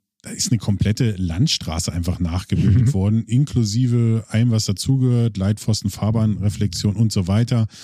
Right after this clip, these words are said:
Speaker 1: Ähm, können da irgendwie bis zu fünf P K W tei-, gleichzeitig testen und auch simulieren,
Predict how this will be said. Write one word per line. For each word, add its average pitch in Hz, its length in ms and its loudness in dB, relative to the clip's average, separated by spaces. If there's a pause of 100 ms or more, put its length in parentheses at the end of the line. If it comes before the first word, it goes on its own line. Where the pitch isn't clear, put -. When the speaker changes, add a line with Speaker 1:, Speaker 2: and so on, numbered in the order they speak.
(360)
Speaker 1:
Ähm, 98 280 2 (180)
können 117 200 2
da 113 80 2
irgendwie 107 200 2
bis 110 160 -4
zu 104 120 -2
fünf 120 360 0
P 120 160 0
K 117 220 -2
W 107 140 2
tei-, 110 360 -2
gleichzeitig 113 720 0
testen 120 640 0 (400)
und 104 120 2
auch 104 320 0
simulieren, 110 960 0